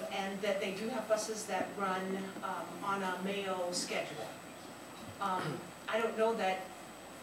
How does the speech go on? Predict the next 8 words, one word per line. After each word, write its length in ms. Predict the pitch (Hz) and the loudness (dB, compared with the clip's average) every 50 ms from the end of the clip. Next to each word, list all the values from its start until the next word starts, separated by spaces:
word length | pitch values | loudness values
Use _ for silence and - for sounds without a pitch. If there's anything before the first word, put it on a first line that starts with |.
| - - - 196 | -12 -10 -2 4
that's 240 | 202 196 196 196 196 | 4 4 6 4 0
available 600 | 185 190 196 196 190 190 185 185 180 180 185 180 - - - - - - - - - - - - 220 | 0 0 2 2 2 2 2 2 0 0 0 0 -2 -6 -8 -10 -12 -12 -12 -12 -12 -12 -10 -8 -4
maybe 240 | 208 202 202 196 190 185 190 | -2 -2 0 0 -2 -2 0
in 100 | 190 190 | 0 0
as 140 | 180 175 180 175 170 175 180 | 0 0 -2 -4 -6 -2 2
wide 340 | 185 190 185 190 196 190 185 | 2 4 4 4 4 2 0
a 60 | 180 | 0
format 480 | 180 185 196 190 190 185 180 170 170 | -2 -2 -2 0 0 0 2 0 0